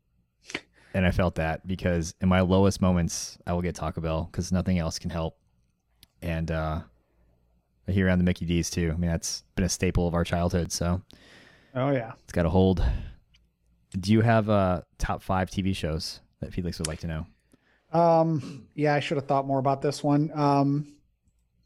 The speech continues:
Speaker 2: so my top five are probably The Office, Sopranos, Breaking Bad, um,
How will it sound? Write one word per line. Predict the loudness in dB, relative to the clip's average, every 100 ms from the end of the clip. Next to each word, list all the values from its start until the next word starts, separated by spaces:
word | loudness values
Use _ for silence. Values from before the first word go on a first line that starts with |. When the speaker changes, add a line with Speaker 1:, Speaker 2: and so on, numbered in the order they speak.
| -10
Speaker 2:
so | 2 4 4 0 -4 -4
my | -4
top | 0 -2 0
five | 0 0 0
are | -4
probably | -2 -2 -4 -6 -8 -10 _ -20 _ _ _
The | -2
Office, | 2 0 0 -2 -2 -6
Sopranos, | -8 -10 -4 -2 -2 0 -2 -4 -12 _ _
Breaking | -4 -2 -2 0
Bad, | 0 0 -2 -6 _ _ _ _ _ _
um, | -4 -2 -2 -2 -2 -2 -4